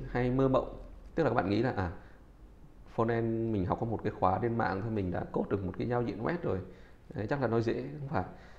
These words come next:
Hoặc là khi mà các bạn học front end, các bạn phải hình dung được là các bạn phải làm được back end. Đấy, phải data nó từ đâu đến, đổ ra thế nào. Rồi các bạn làm được back end rồi cũng chưa hẳn là chưa xong. Đấy, cái web đấy nó có,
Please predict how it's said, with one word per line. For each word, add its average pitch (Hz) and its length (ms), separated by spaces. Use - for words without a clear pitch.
Hoặc - 140
là 110 60
khi 135 160
mà 131 100
các - 80
bạn 123 120
học 104 160
front 135 140
end, 135 140
các 135 100
bạn 117 120
phải 92 120
hình 113 120
dung 131 140
được 110 140
là 98 200
các - 100
bạn - 100
phải 98 100
làm 101 140
được 95 120
back - 160
end. 131 220
Đấy, 120 160
phải 101 240
data 123 380
nó 127 100
từ 123 200
đâu 120 300
đến, 107 300
đổ 95 260
ra 101 140
thế 113 60
nào. 101 320
Rồi 117 140
các 123 60
bạn 110 160
làm 110 160
được 107 140
back 139 180
end 131 300
rồi 110 220
cũng 127 140
chưa 143 120
hẳn 143 240
là 95 120
chưa 127 100
xong. 143 400
Đấy, 113 160
cái 143 120
web 143 220
đấy 123 100
nó 123 220
có, 139 320